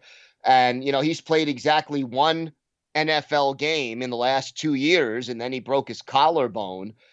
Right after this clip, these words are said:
You know, rehabs from that, sits out last year because of covid and family health concerns. And,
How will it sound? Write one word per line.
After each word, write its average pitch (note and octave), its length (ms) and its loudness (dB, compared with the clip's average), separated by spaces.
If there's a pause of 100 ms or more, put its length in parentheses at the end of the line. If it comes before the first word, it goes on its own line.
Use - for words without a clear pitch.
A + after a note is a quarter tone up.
(240)
You A#2+ 140 -4
know, A2 120 0
rehabs C#3 600 4
from B2+ 240 -4
that, C#3 320 -2 (200)
sits - 360 -8
out C#3 320 2
last C3+ 440 -2
year C3 220 -2
because B2 360 -6
of - 140 -6
covid C3 440 2
and A2+ 320 -6 (240)
family C#3 480 2
health C3+ 300 2
concerns. C3 760 -2
And, A2+ 200 -2